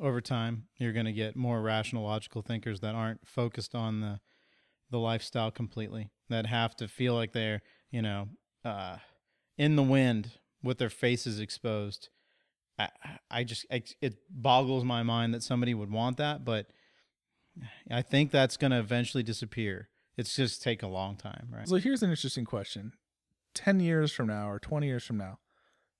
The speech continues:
Speaker 2: do you see the motorcycling population in the U S as being larger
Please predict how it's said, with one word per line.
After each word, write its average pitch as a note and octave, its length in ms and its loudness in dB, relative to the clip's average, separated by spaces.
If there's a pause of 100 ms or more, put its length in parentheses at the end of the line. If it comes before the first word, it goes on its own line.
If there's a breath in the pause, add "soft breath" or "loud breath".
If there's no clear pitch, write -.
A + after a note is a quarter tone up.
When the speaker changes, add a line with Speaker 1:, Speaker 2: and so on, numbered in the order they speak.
(120)
Speaker 2:
do C3 100 -2
you D3 160 2
see D#3+ 420 0
the A2 520 0
motorcycling C3+ 640 0
population A#2+ 580 -2
in G#2+ 60 0
the A2 80 0
U A2+ 120 0
S A2 160 -4
as A2+ 80 -8
being G#2 340 -6
larger C#3+ 500 -2